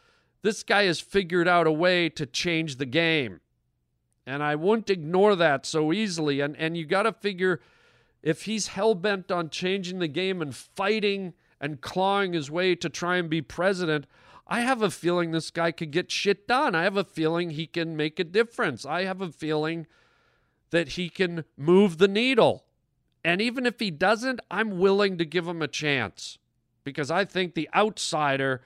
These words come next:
can do a lot more than these stale fucking agenda-riddled politicians that lie to our faces.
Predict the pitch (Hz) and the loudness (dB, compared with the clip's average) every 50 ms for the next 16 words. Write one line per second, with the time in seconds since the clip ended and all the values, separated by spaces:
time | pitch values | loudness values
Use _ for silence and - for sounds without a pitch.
0 | _ _ _ - 170 160 151 160 151 147 139 135 147 175 196 208 190 - 170 175 | _ _ _ -4 -2 0 2 2 2 2 2 4 4 4 6 4 2 2 0 2
1 | 175 165 165 170 151 151 143 143 135 127 117 - - - - - - 185 190 196 | 4 6 6 4 2 0 -2 -4 -6 -6 -6 -6 -6 -6 -6 -6 -6 -4 -2 0
2 | 202 208 214 208 202 185 - - - - 175 175 165 _ - 180 170 165 165 160 | 2 2 4 2 2 0 -2 -8 -12 -8 -6 -6 -6 _ -4 -4 -4 -2 -4 -6
3 | 139 - _ _ _ _ _ _ _ _ _ _ _ _ - 131 123 104 98 101 | -10 -12 _ _ _ _ _ _ _ _ _ _ _ _ -6 -6 -6 -6 -4 -2
4 | 120 180 196 214 220 196 208 202 175 156 170 175 170 170 170 165 165 151 147 - | 2 2 2 2 4 4 4 4 4 4 2 4 6 6 6 6 4 2 0 -10
5 | - - - 165 165 170 165 160 - - 170 165 147 - - 135 131 123 120 123 | -10 -2 2 4 4 6 4 4 2 0 0 0 0 0 -2 -4 -4 -4 -4 -6
6 | 120 - - _ _ _ _ _ _ _ _ _ _ _ _ _ _ _ _ _ | -8 -10 -14 _ _ _ _ _ _ _ _ _ _ _ _ _ _ _ _ _
7 | _ _ _ - 123 131 120 117 127 147 175 190 208 226 226 220 208 214 208 202 | _ _ _ -4 -4 -4 -4 -2 0 4 6 8 8 8 8 8 8 8 6 4
8 | - - - 175 165 156 147 - - 147 151 151 151 147 147 - - | 2 0 2 2 2 2 2 -2 -4 -6 -4 -4 -4 -6 -8 -10 -14